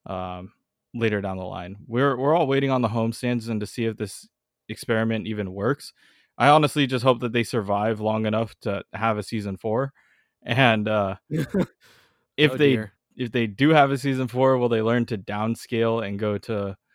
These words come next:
Speaker 1: once again, we think regional stadiums would be okay rather than having to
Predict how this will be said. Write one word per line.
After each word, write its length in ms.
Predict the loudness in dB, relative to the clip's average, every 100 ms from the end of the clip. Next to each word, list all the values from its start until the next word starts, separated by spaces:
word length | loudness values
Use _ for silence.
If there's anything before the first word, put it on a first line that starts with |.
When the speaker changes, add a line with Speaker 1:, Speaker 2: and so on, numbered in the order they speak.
| _ _ _ _
Speaker 1:
once 180 | -4 -2
again, 440 | 2 2 2 -2 -8 -4
we 140 | -2
think 380 | 0 0 0 -8 _ _ _
regional 560 | -2 0 0 2 2 0
stadiums 560 | -2 -6 -2 -2 -2
would 140 | -6 -6
be 140 | -4
okay 360 | -4 -4 -4 -4
rather 320 | -4 -4 -4
than 180 | -4 -6
having 460 | -6 -6 -6 -8 -10
to 300 | -10 -10